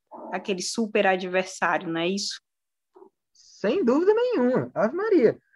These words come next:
Speaker 2: Até porque, nossa, pegou a melhor campanha da Libertadores, o momento do Fortaleza é bom, tem toda essa questão do momento. É, é, agora, do mesmo jeito que o, o Santos, apesar da má fase, tem Marinho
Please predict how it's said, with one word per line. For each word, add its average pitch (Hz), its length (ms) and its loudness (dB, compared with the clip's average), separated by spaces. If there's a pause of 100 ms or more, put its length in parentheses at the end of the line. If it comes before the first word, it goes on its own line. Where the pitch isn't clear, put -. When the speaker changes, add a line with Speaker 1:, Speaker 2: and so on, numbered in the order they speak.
(100)
Speaker 2:
Até 190 300 0
porque, 262 560 2 (100)
nossa, 226 420 -2
pegou 175 300 2
a 202 60 4
melhor 208 220 4
campanha 240 380 -2
da 240 100 4
Libertadores, 240 840 2
o 147 60 -2
momento 170 460 -2
do 214 80 0
Fortaleza 185 480 0
é 208 40 0
bom, 175 340 -2
tem 143 160 -12
toda 180 180 -4
essa 202 140 -6
questão 214 240 -8
do 196 80 -6
momento. 175 380 -2 (520)
É, 139 60 0
é, 143 440 4 (400)
agora, 180 540 2
do 175 100 -4
mesmo 311 320 2
jeito 220 220 6
que 226 140 -4
o, 185 360 2
o 156 120 2
Santos, 143 840 -4
apesar 143 720 4
da 139 140 2
má 139 220 2
fase, 120 460 2
tem 147 200 -4
Marinho 135 580 -2